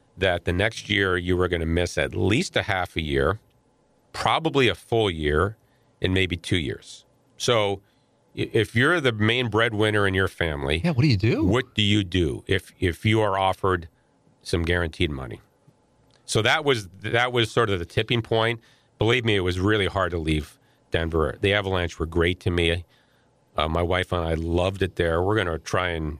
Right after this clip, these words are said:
Speaker 1: retire there some year, some, you know, years down the road.
Speaker 2: Uh-huh.
Speaker 1: We love it there so much. Um, but that,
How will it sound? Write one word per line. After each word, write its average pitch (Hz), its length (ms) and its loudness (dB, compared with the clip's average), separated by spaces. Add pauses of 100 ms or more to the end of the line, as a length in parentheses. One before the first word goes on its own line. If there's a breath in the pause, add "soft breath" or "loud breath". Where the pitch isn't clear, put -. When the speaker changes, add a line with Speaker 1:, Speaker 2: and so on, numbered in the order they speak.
Speaker 1:
retire 90 440 -2
there 90 120 0
some 87 300 -2
year, 87 280 2
some, 82 440 -4 (200)
you 95 100 0
know, 71 180 -4 (120)
years 95 300 0
down 90 220 -2
the 82 80 -2
road. 82 220 2
Speaker 2:
Uh-huh. 95 80 -2
Speaker 1:
We - 80 0
love 92 200 0
it 92 80 -2
there 85 140 -2
so - 180 -4
much. 78 400 -4 (1500 soft breath)
Um, 95 520 -2
but 110 220 -2
that, 113 240 0